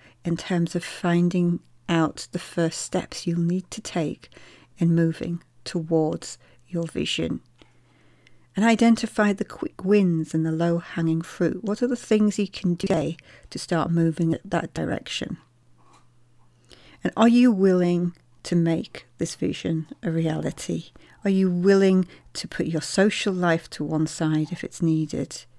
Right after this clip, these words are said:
Are you willing to change your lifestyle if required? And what are your motivators? When you look at that vision,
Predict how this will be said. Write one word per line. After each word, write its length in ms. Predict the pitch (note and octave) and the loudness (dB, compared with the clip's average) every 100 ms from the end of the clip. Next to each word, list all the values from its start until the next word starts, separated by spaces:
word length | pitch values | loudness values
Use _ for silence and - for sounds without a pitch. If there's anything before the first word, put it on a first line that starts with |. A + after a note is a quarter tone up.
| - - - - - - - | -20 -20 -20 -20 -20 -8 0
Are 60 | |
you 200 | F3 F3 | 2 4
willing 440 | F3 F#3+ F#3+ F#3 F3 - - _ | 4 4 6 4 0 -6 -20 _
to 380 | - - E3 E3 - - - | -6 0 2 2 -4 -18 -8
change 440 | - F#3+ F3 F3 | 0 4 4 4
your 180 | F3 E3 | 2 0
lifestyle 960 | E3 E3+ G#3+ A3 - - F3+ D#3+ D3+ D#3 - | 0 0 2 0 -2 -2 0 0 -2 -6 -14
if 220 | - - - | -14 -8 -6
required? 760 | D#3 - D#3+ D#3 E3 - - - - _ _ _ _ _ _ _ _ _ _ _ _ _ | -8 -8 -8 -6 -6 -8 -12 -18 -20 _ _ _ _ _ _ _ _ _ _ _ _ _
And 180 | G#3 G#3 | 4 4
what 240 | A3 A3 | 4 0
are 80 | G#3 | 0
your 180 | G#3+ G3+ | 2 4
motivators? 1300 | F#3 F#3 F#3 - F3 E3+ D#3+ - - F3+ E3+ - - _ - - _ _ _ _ _ _ _ | 4 4 2 0 -4 0 0 -2 -4 -4 -6 -12 -18 _ -20 -20 _ _ _ _ _ _ _
When 120 | A3 | 4
you 160 | A3 G#3+ | 6 6
look 380 | G#3 G#3 G3+ - | 4 4 2 -2
at 220 | - F3+ | -4 -4
that 240 | - F3 F3 | -2 -2 2
vision, 500 | F#3+ F3+ E3+ E3+ | 0 2 0 -2